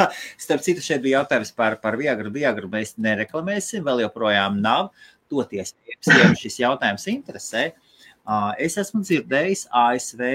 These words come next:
ir jauns startups, viņš, ā, trīs mēneši atpakaļ es pa viņu dzirdēju vienā no podkastiem.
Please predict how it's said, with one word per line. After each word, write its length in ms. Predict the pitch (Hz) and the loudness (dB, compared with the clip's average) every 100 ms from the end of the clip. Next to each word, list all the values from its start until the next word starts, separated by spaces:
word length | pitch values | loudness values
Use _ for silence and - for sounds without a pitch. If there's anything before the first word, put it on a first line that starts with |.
| 147 | -2
ir 240 | 147 117 107 | -4 -4 -4
jauns 420 | 135 135 123 104 - | -4 -2 -4 -6 -10
startups, 720 | - 131 127 - 107 - - | -4 -2 -2 -4 -12 -10 -14
viņš, 400 | - 127 123 - | -8 -6 -6 -6
ā, 140 | 107 107 101 - | -8 -10 -10 -10
trīs 340 | 135 127 - | -6 -6 -6
mēneši 480 | - 120 127 127 127 | -6 -4 -4 -6 -8
atpakaļ 380 | 123 - 113 107 | -10 -10 -8 -8
es 100 | - - | -8 -12
pa 180 | 113 | -10
viņu 240 | 107 117 101 | -6 -6 -6
dzirdēju 880 | - 139 131 139 131 127 123 117 113 | -4 -4 -4 -2 0 2 0 0 -2
vienā 260 | 117 165 151 | -4 -4 -6
no 200 | 127 120 | -6 -8
podkastiem. 880 | - 127 - - 85 - - 135 | -6 -6 -6 -10 -10 -10 -8 -6